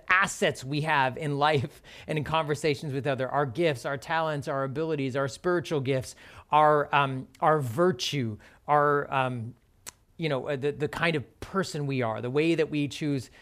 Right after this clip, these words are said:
to live our lives, our faith in God, how much we pray. But these things are actually nullified, void. They're useless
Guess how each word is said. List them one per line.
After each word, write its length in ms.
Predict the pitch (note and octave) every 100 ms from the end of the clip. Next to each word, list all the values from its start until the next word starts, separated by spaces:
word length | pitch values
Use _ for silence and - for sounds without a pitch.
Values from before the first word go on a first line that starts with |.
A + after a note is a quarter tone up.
| - -
to 100 | D3
live 220 | C3 A#2+
our 200 | A2+ A2
lives, 400 | G#2+ G#2 G#2 -
our 140 | D#3 C#3
faith 520 | - - F#3 F3+ B2+
in 160 | D3 C#3+
God, 460 | - - - G#2+ - -
how 120 | - F3
much 240 | F3+ -
we 100 | E3
pray. 640 | - - C#3 C3 C3 - - - - - - _ _ _ _ _ _ _ _ _ -
But 220 | D#3 A#2
these 260 | G#3 G#3 -
things 360 | G#3 G3 F#3
are 160 | E3+ -
actually 520 | E3+ F#3 - F3+ E3
nullified, 880 | D3 C#3+ D#3 G#3 G#3 - C3+ A2+ A2
void. 400 | A2 C3 F#3 E3+
They're 140 | D#3+ D#3
useless 800 | C3 C#3 B3+ C4+ - F3 D3+